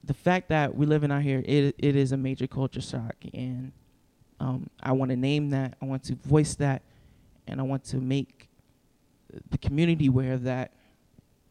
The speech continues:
so we can, you know, start to better understand where we're coming from and being more accepting of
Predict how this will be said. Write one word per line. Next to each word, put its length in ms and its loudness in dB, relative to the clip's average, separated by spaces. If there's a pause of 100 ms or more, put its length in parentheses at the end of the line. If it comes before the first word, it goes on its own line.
(440)
so 180 -2
we 120 4
can, 420 -4 (600)
you 80 -2
know, 120 0
start 400 0
to 440 2 (200)
better 340 -2
understand 560 -2
where 100 0
we're 120 -2
coming 300 -6
from 300 -10 (460)
and 260 -4
being 180 4
more 200 0
accepting 720 -2
of 100 -2